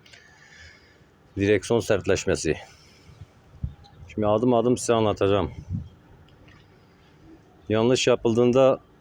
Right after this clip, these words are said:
dünyanın masrafı gider. Onun için doğru çözümü bulmak daima kar getirir. Şimdi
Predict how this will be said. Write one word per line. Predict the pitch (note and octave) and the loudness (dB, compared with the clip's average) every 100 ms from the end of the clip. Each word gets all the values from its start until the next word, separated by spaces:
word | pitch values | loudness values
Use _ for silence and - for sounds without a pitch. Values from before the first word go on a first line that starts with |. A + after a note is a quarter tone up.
| _ - - | _ -16 -8
dünyanın | F#2+ G#2+ A2 A2+ B2+ | 0 2 2 2 2
masrafı | A#2+ G2+ A2 G2 A2 | 2 0 0 0 -2
gider. | F2+ E2+ D#2 - - - - - - - | 0 0 -2 -8 -16 -12 -10 -12 -20 -8
Onun | G2+ A#2+ | -2 0
için | A#2+ - G#2+ F2+ | 0 0 -2 2
doğru | G#2 G#2+ A#2+ A#2 - _ _ _ _ _ _ _ _ _ _ - | 2 4 4 2 -2 _ _ _ _ _ _ _ _ _ _ -6
çözümü | G#2 F#2 A2+ A#2+ | -2 0 0 2
bulmak | A2 A2 C3 - - - - - _ - _ - - - - _ _ - F#2+ | 2 2 0 -4 -12 -20 -20 -20 _ -20 _ -20 -20 -20 -20 _ _ -12 0
daima | A2 G#2+ A2 A2+ | 2 4 2 0
kar | - A2 | 2 0
getirir. | G2+ E2+ D#2+ D#2+ - - - - - - - | 2 0 -2 -4 -4 -10 -18 -20 -20 -10 -2
Şimdi | A#2+ G#2+ B2 C3 | 0 2 2 0